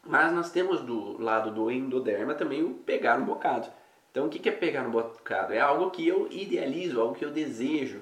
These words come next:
né? Então, no endoderma, eu tenho algo que eu desejo, mas não posso ter.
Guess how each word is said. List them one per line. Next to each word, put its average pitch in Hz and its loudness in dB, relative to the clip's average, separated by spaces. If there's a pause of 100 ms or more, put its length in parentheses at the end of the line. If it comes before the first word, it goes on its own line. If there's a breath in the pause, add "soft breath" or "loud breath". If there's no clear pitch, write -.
né? 110 -8 (260 loud breath)
Então, 131 0
no 165 4
endoderma, 135 -2
eu - -8
tenho 127 -2
algo 127 -2
que - -8
eu 139 -4 (200)
desejo, 120 0
mas 135 -2
não 156 -4
posso - -6
ter. - -2